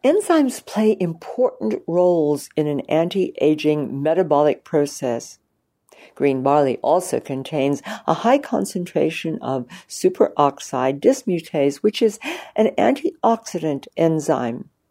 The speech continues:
Sprinkle some green barley, from half to one teaspoon of it,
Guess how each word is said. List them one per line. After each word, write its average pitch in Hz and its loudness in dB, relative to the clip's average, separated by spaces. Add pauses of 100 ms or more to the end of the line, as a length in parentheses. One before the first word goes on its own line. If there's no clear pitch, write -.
(520)
Sprinkle 320 0
some 226 0
green 208 2
barley, 160 0 (540)
from 143 -6
half 170 0 (120)
to 127 -6 (240)
one 156 0
teaspoon 170 -2
of 143 -6
it, 196 0